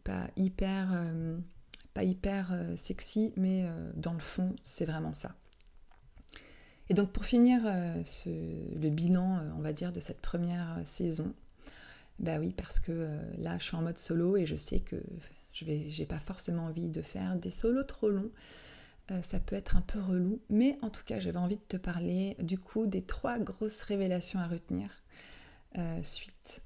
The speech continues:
à tout ça, pour toi et, euh, pour ton business. Déjà, tu es tes propres freins. Et tant que tu sens un truc pas net, un blocage, une insécurité, une sensation désagréable, peu importe ce que c'est,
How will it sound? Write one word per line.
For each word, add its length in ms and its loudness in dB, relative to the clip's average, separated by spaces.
à 140 -6
tout 220 -2
ça, 400 0
pour 240 -6
toi 400 0
et, 340 4
euh, 140 -2
pour 180 -8
ton 120 0
business. 500 -4
Déjà, 480 8
tu 180 -2
es 40 4
tes 160 8
propres 400 4
freins. 260 -12
Et 120 6
tant 300 4
que 160 -4
tu 220 -4
sens 320 -4
un 120 4
truc 340 -2
pas 120 2
net, 420 -6
un 120 4
blocage, 800 0
une 140 8
insécurité, 880 -2
une 120 -2
sensation 520 -4
désagréable, 800 -2
peu 180 2
importe 360 0
ce 80 -12
que 140 -2
c'est, 320 -2